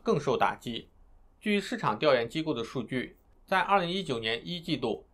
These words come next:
继美国首轮制裁的前一个季度，荣耀占据华为全球出货量的四成，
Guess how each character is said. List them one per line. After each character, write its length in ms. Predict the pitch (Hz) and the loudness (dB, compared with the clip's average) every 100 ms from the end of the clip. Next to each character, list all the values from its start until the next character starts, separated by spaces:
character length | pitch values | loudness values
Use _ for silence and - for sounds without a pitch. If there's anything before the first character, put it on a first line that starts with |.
| _ | _
继 240 | - 208 165 | -8 -4 -2
美 260 | 135 113 | 0 0
国 240 | 104 127 131 | 2 2 0
首 300 | - 127 110 | 0 -2 0
轮 240 | 104 139 | 0 -4
制 200 | 143 180 | -2 -4
裁 200 | - 117 | 0 0
的 180 | 120 110 | 0 -2
前 320 | - - 110 | -4 -6 -2
一 60 | 151 | -2
个 100 | 151 | -2
季 180 | 147 131 | -2 -4
度， 260 | 107 101 - _ - - - | -4 -6 -10 _ -20 -20 -6
荣 160 | 147 196 | 0 2
耀 140 | 214 | 4
占 220 | 202 202 | 2 0
据 100 | 160 | 0
华 240 | 127 139 139 | 0 2 2
为 140 | 156 | -2
全 260 | - 123 160 | -4 -6 -2
球 200 | 131 131 | -2 -2
出 180 | - | -4
货 120 | 156 147 | -2 -2
量 140 | 123 | 0
的 120 | 110 | -2
四 280 | 107 - 202 | -4 -2 -2
成， 280 | - 110 | -2 -8